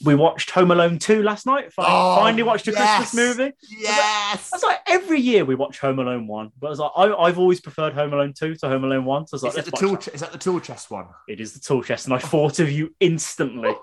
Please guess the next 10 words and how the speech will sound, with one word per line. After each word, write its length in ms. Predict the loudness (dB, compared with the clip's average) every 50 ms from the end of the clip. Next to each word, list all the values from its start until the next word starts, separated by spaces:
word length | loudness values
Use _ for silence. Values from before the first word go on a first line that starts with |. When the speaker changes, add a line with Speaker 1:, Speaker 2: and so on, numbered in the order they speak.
| -6 -4
Speaker 2:
I 420 | -4 -6 -8 -10 -10 -10 -12 -12
love 60 | -12
that 60 | -12 -12
so 160 | -10 -10 -10 -10 -10 -12 -14
much. 360 | -14 -14 -16 -18 -20 -20 -20 _ _ _ -18 -8 -4
Speaker 1:
Sounds 280 | -2 0 0 0 0 0
like 260 | 0 0 0 -4 -8
a 40 | -12
tool 360 | -12 -6 -2 0 2 2 0 -2
chest 360 | -4 -6 -4 -4 -6 -8